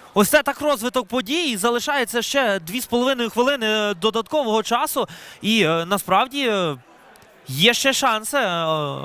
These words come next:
в Івано-Франківців на те, щоб навіть відігратися.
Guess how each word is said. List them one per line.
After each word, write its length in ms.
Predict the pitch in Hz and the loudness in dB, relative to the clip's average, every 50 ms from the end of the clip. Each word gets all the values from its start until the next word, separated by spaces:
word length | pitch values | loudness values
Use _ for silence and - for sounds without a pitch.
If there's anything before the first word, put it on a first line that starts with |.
| 139 143 | -8 -4
в 60 | 139 | 0
Івано-Франківців 840 | 170 202 196 202 196 190 190 - 226 220 214 - 233 208 - 233 220 | 2 4 4 4 2 2 0 0 0 -2 0 -2 -2 0 0 0 0
на 120 | 214 214 | 0 0
те, 140 | 180 226 208 | 2 0 0
щоб 180 | - - 190 - - - - - - - - - | 0 -2 -4 -4 -6 -18 -20 -20 -20 -20 -14 -8
навіть 460 | - 160 175 202 196 190 190 196 - | -4 2 4 4 4 4 2 -2 -2
відігратися. 720 | 175 196 170 214 220 247 294 247 170 - 147 127 - 135 | -2 0 2 2 4 4 2 0 0 -2 -6 -8 -8 -8